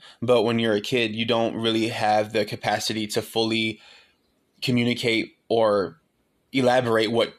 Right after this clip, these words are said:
like, you, you don't know how to convey the message as much whenever you're a kid, because you might feel something, but you don't know how to, like, ar-, articulate the words, is what I'm trying to say. So obviously, if you grow up in an environment like that,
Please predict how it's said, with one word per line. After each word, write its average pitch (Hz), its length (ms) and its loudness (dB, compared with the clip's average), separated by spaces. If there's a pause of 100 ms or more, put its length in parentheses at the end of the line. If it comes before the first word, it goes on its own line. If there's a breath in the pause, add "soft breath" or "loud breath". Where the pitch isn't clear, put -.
like, 117 240 -2
you, 147 340 -6
you 147 180 0
don't 147 180 4
know 131 120 2
how 131 120 2
to 120 60 0
convey 117 340 0
the 107 80 0
message 107 420 -2
as 104 160 -2
much 104 240 -4
whenever 110 240 -4
you're 104 160 0
a 90 60 -2
kid, 110 320 -4
because 92 480 -4 (240)
you 131 180 0
might 123 220 0
feel 156 240 0
something, 107 560 -4 (320 loud breath)
but 110 100 -2
you 120 140 0
don't 123 160 4
know 113 100 0
how 117 140 0
to, 110 180 -2 (380)
like, 92 340 -4 (580)
ar-, 107 140 0
articulate 117 500 0
the 110 60 -4
words, 92 460 -4
is 107 60 -10
what 107 100 -2
I'm 107 60 -4
trying 104 200 -4
to 107 100 -8
say. 85 360 -4 (400 loud breath)
So 117 640 2 (500)
obviously, 131 840 0 (140)
if 123 140 -6
you 120 80 -2
grow 117 240 2
up 110 200 2
in 113 80 -4
an 113 120 -2
environment 107 420 0
like 107 220 -4
that, 104 340 2